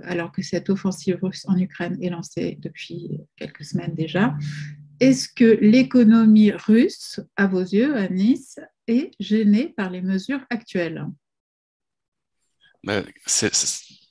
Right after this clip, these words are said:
Speaker 2: bah, tout à fait, parce que là, on est en période de guerre, donc, euh, le, les, les sanctions économiques contre la Russie, parce que comme les États-Unis et l'Europe a décidé de, de ne pas attaquer, euh, euh,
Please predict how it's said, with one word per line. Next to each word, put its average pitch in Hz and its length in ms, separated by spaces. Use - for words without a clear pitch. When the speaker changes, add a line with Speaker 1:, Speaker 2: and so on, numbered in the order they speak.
Speaker 2:
bah, 110 160
tout - 180
à 120 80
fait, 131 180
parce - 140
que 104 80
là, 107 160
on 104 80
est 98 60
en 92 260
période 110 340
de 107 120
guerre, 117 320
donc, 98 320
euh, 57 440
le, 58 220
les, 113 140
les 104 100
sanctions 110 640
économiques 107 520
contre - 300
la 98 100
Russie, 98 220
parce 120 100
que 90 120
comme 101 160
les 95 160
États-Unis 104 640
et 104 180
l'Europe 101 360
a 101 80
décidé 98 380
de, 95 160
de 104 60
ne 98 100
pas 107 180
attaquer, 104 760
euh, 95 600
euh, 58 360